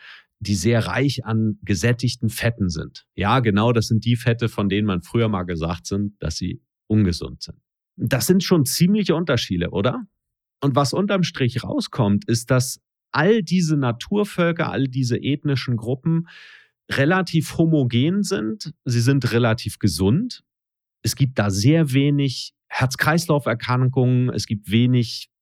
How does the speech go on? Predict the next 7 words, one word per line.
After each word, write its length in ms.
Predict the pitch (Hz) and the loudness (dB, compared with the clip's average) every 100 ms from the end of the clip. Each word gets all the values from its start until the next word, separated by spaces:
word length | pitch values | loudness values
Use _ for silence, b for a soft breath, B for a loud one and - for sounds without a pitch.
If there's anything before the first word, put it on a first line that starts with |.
| _ | _
Schlaganfälle, 880 | - - 135 143 127 127 127 120 113 | -8 0 2 2 0 -2 0 2 2
wenig 280 | 113 117 117 | 2 0 0
Diabetes, 800 | 123 104 95 127 131 123 120 - B B B B | 0 0 2 0 0 -2 -2 -8 B B B B
es 160 | - - | -10 -4
gibt 240 | 113 - - | -4 -6 -6
wenig 640 | 98 113 139 139 127 - - | 0 2 4 2 -2 -8 -4
Übergewicht. 920 | 143 156 143 127 107 117 117 - | 0 2 2 0 0 0 -2 -8